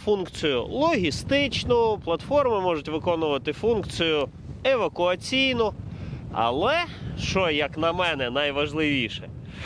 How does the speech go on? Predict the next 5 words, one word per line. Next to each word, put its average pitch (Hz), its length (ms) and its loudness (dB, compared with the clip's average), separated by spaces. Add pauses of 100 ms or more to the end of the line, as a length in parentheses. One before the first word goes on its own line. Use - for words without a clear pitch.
(300)
платформи 285 520 2
можуть 240 300 2
виконувати 214 800 2
функцію 190 880 0 (180)
засоба, 185 760 0